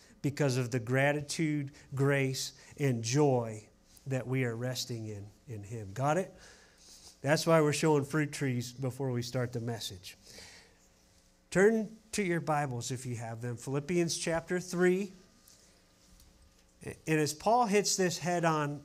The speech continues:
I'm gonna walk you through five W's. Five W's. The first one is a warning. He's concerned about some danger lurking around the Philippian church. And he warns them.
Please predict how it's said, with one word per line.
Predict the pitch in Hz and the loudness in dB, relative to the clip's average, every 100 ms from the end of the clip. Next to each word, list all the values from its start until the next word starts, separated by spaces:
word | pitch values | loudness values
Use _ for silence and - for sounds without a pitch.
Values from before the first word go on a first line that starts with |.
| - | -4
I'm | 160 | 0
gonna | 214 202 | 2 2
walk | 185 185 185 | 2 2 2
you | 175 | -2
through | - 160 | 0 -2
five | 135 165 170 196 151 | 0 2 2 2 2
W's. | 175 156 147 123 110 - - _ - - - | 2 2 0 -4 -6 -12 -14 _ -20 -12 2
Five | 175 202 175 | 4 6 6
W's. | 190 170 175 180 170 - - - | 4 4 0 -2 -4 -10 -20 -2
The | 165 | 0
first | - 220 277 - | 4 6 6 4
one | 214 185 | 4 4
is | 180 185 175 | 2 2 4
a | 151 | 4
warning. | 127 139 160 160 123 104 - _ _ _ _ _ _ _ _ - | 2 4 4 4 2 -6 -16 _ _ _ _ _ _ _ _ -2
He's | - 247 | 2 2
concerned | - 214 165 - 185 185 151 117 - - _ _ - - - | 4 2 4 4 6 6 4 0 -8 -20 _ _ -20 -20 -4
about | 147 160 147 | 4 4 4
some | - 156 123 | 2 2 2
danger | 160 160 170 131 143 127 | 4 4 4 2 2 2
lurking | 123 147 165 160 170 165 160 - 151 | 2 2 2 2 0 0 -4 -6 0
around | 156 143 151 147 143 143 - - - | 0 2 2 2 0 -4 -14 -20 -6
the | 135 131 | -4 -2
Philippian | 147 143 147 147 139 123 | -2 -2 -2 -2 -2 -2
church. | - 139 110 - - - _ _ - - _ _ _ - _ _ 131 | -4 -4 -6 -10 -16 -16 _ _ -20 -20 _ _ _ -20 _ _ -2
And | 151 | 2
he | |
warns | 160 226 202 135 | 4 6 6 4
them. | 123 | -2